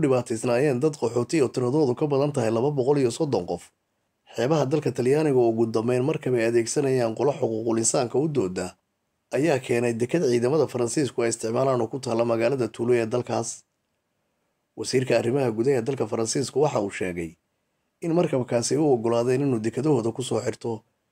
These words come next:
kadib markii ay diiday dowladda Talyaaniga oo ay qaxootigaasu xeebaheeda ku sugnaayeen. Waxa uu sheegay dowladda Faransiisku arrintan inay u samaysay qaab bini'aadannimo, dadkaasuna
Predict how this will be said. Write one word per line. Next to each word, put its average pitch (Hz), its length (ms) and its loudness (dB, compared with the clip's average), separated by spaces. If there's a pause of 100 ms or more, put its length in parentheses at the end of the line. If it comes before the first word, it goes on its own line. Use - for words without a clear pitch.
(440)
kadib 127 240 -2
markii 143 320 0
ay 117 80 0
diiday 113 320 -4
dowladda 123 400 0
Talyaaniga 113 560 0 (680)
oo 127 140 0
ay 113 80 0
qaxootigaasu 123 640 0
xeebaheeda 117 480 0
ku - 100 -6
sugnaayeen. 113 680 -2 (1400)
Waxa 117 160 -2
uu 113 80 -2
sheegay 110 320 0
dowladda 123 320 0
Faransiisku 120 560 -2
arrintan 135 320 0
inay 135 160 2
u 156 80 0
samaysay 95 560 -4 (1000)
qaab 127 200 0
bini'aadannimo, 113 680 2 (720)
dadkaasuna 135 480 -2